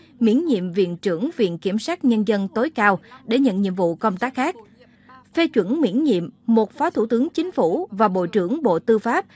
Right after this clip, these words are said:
để nhận nhiệm vụ công tác khác, đồng thời phê chuẩn miễn nhiệm một Phó Thủ tướng Chính phủ và Bộ trưởng Bộ Tài nguyên và Môi trường nghỉ công tác, bãi nhiệm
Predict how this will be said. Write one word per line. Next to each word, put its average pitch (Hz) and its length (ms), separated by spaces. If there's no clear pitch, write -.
để 226 180
nhận 196 280
nhiệm 185 140
vụ 175 200
công 202 260
tác 269 180
khác, 294 220
đồng 254 180
thời 240 120
phê 285 160
chuẩn 233 300
miễn 247 220
nhiệm 185 220
một 208 320
Phó 302 120
Thủ 208 140
tướng 240 220
Chính 339 180
phủ 247 360
và 220 120
Bộ 180 160
trưởng 202 320
Bộ 208 140
Tài 196 160
nguyên 220 240
và 185 120
Môi 208 160
trường 185 320
nghỉ 180 120
công 208 220
tác, 277 240
bãi 214 180
nhiệm 226 280